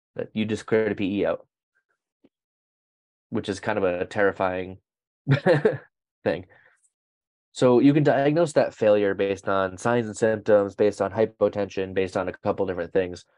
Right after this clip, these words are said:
Um, those with ultrasound, technically to diagnose submassive P E versus non-clinical P E or, like, a low risk P E, um,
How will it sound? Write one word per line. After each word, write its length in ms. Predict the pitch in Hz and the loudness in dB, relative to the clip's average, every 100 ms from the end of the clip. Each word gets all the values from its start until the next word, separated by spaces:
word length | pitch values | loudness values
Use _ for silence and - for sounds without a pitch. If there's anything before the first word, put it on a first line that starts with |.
| _ _ _ 113 | _ _ _ -2
Um, 420 | 104 95 90 90 | 0 0 -2 -8
those 520 | 113 120 127 127 110 - | 2 4 4 2 -2 -2
with 200 | 117 98 | 0 2
ultrasound, 720 | 110 120 131 127 131 127 - | 0 -2 -4 -4 -4 -8 -12
technically 640 | 110 110 110 113 107 101 - | -8 -8 -4 -2 0 -2 -6
to 320 | - 101 98 | -2 -2 0
diagnose 480 | 95 98 98 98 92 | 0 0 0 -2 -4
submassive 680 | - 95 95 92 - 98 92 | -2 -2 -2 -6 -6 -12 -8
P 120 | 98 | -6
E 220 | 87 95 | -4 -4
versus 680 | 98 90 - 92 87 - - _ _ _ | -2 -2 -2 -6 -6 -16 -20 _ _ _
non-clinical 800 | 101 101 95 92 101 107 107 104 | -6 -4 -4 -4 -4 -4 -2 -2
P 100 | 113 | -2
E 180 | 110 117 | 0 2
or, 100 | 101 | 2
like, 180 | 90 73 | 2 0
a 200 | 82 85 - _ _ _ _ - | 0 -2 -10 _ _ _ _ -2
low 160 | 107 | 0
risk 260 | 98 104 - _ | 2 0 -2 _
P 80 | 120 | -2
E, 260 | 123 135 - - - _ | 0 0 -4 -20 -20 _
um, 420 | 101 98 85 85 | -2 0 -2 -6